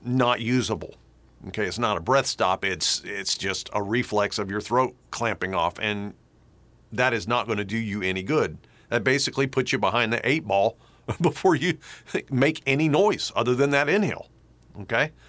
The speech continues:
So sometimes this will happen naturally. You know, I've done it. I'm, I'm human just like anybody else. You know, that, that scary breath, uh, can happen. Like, you, you, you're, you're singing stuff. You need a,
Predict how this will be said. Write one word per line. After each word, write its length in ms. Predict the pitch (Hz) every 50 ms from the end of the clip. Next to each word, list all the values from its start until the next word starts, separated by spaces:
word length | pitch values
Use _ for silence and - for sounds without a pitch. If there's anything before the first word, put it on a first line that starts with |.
| - - - - - - - - -
So 380 | - 156 156 151 151 143 143 - - - - - - - - - - - - - - _ - - _ _ - - - _ _ - -
sometimes 880 | - - 196 208 214 208 - 220 196 196 208 202 202 196 190 - - -
this 280 | - 143 170 170 - -
will 100 | 160 156
happen 400 | 147 147 147 143 143 143 139 131
naturally. 600 | 123 113 113 113 - - 120 117 117 113 113 110 - - - -
You 140 | - 123 117
know, 120 | 117 117
I've 200 | 110 113 113 104
done 240 | 92 123 131 135 131
it. 180 | 135 135 120 - -
I'm, 240 | 113 120 117 110 -
I'm 220 | - - - 110 104
human 340 | - - 139 143 139 131
just 200 | 117 131 120 -
like 140 | 117 117 110
anybody 500 | 127 131 127 117 110 117 120 120 113 110
else. 400 | 117 131 156 151 - - - - _ _ _ _ _ _ - _ _ _ -
You 100 | - 131
know, 160 | 131 139 139 131
that, 180 | 120 113 107 92
that 200 | 110 110 101 -
scary 380 | - - - 139 135 131 131
breath, 360 | 110 98 120 127 123 120 -
uh, 140 | 131 117 104
can 180 | - - 131 113
happen. 400 | 104 123 135 123 113 - 123 113
Like, 160 | 107 107 107
you, 100 | 107 104
you, 220 | - - 110 107 - -
you're, 300 | 95 104 104 95 - -
you're 140 | 110 -
singing 300 | - - - 135 127 113
stuff. 280 | 110 - - 123 110 -
You 100 | 110 107
need 260 | 110 123 135 131 113
a, 160 | 107 92 85